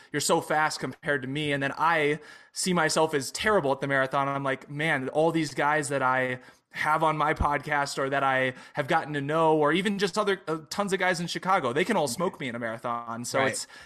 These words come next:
Speaker 1: it, the, the, it's su-, it's a, such an interesting, uh, distance because the, the variation is so great, as well as you only get, like, one or two shots to do it a year. And if you're just not having a good day,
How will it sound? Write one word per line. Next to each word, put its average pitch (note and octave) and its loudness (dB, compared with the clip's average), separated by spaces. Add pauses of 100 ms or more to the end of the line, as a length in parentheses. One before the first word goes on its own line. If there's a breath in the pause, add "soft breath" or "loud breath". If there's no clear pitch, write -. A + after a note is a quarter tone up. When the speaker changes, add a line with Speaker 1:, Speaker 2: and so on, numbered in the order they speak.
(140 loud breath)
Speaker 1:
it, E3+ 0
the, F#3 2
the, E3 0
it's F3 0
su-, G3+ 2
it's E3+ -4
a, E3 -4
such G3+ 0
an F#3+ -4
interesting, C#3+ -4
uh, B2+ 4
distance B2+ -4
because B2 -6
the, B2 -2 (300 loud breath)
the D3 -2
variation D#3+ 2
is C#3 -4
so D3 -2
great, C#3+ -2
as C3 -4
well D3 2
as C#3+ 0
you E3+ 0
only G3+ -2
get, D#3 0
like, C#3 0
one D3+ -2
or C#3 -2
two C#3 -8
shots C#3+ -2
to C3+ -12
do B2+ -4
it A#2+ -4
a B2 -6
year. C3 0
And B2 -4
if B2+ -8
you're C3+ -8
just C3+ -6
not C#3 -2
having C#3+ -4
a C3+ -4
good B2 -4
day, C3+ -2